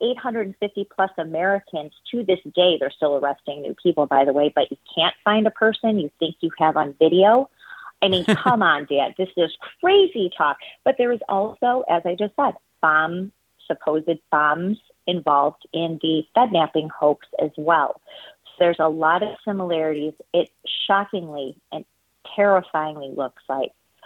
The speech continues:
Speaker 1: a lot of this was a dress rehearsal for what happened on January sixth. And it's gonna be hard, Dan, for people to really grasp that. I've said repeatedly,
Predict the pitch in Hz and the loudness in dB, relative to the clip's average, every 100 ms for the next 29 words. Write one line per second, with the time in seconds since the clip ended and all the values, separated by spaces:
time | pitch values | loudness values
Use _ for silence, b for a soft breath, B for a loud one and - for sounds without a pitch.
0 | B B 156 156 151 156 156 147 - 151 | B B 0 2 2 2 2 0 -2 -4
1 | 147 147 143 147 - 139 139 135 151 127 | -4 -4 -2 -4 -2 -6 -6 -4 -2 -2
2 | - _ _ _ - 151 147 147 - 143 | -4 _ _ _ 0 2 2 0 0 -2
3 | - 147 147 143 151 147 143 139 - 151 | -2 -4 -6 -2 -2 0 -2 -2 2 0
4 | 143 - 160 160 165 - 214 202 - 175 | 0 -2 0 0 0 2 4 2 2 0
5 | 175 190 185 175 165 - 165 160 151 139 | 0 -2 -4 -4 -8 -8 -10 -4 -4 -4
6 | 151 151 151 143 143 156 _ - 185 185 | -4 -4 -4 -2 -2 -4 _ -4 0 2
7 | 190 - _ _ _ _ _ _ _ _ | 0 -4 _ _ _ _ _ _ _ _
8 | _ - 165 - 170 160 156 - 156 165 | _ -4 -2 0 0 0 -6 -6 -2 -2
9 | 156 175 190 | -2 -2 -2